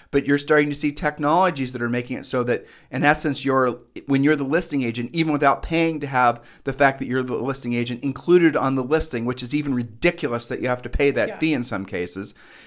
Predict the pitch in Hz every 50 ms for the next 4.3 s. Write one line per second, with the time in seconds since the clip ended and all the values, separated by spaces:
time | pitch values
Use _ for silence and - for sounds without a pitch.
0 | - - 139 147 160 156 165 170 170 165 - 160 160 151 - - - 139 127 127
1 | 131 139 - - - - 143 143 143 139 123 120 120 123 120 123 147 151 131 123
2 | 117 - - 127 127 123 120 120 120 110 107 107 - _ _ _ _ - 117 110
3 | - 107 - - - - - - - - - 156 143 135 110 107 117 123 135 143
4 | 143 - 127 120 - -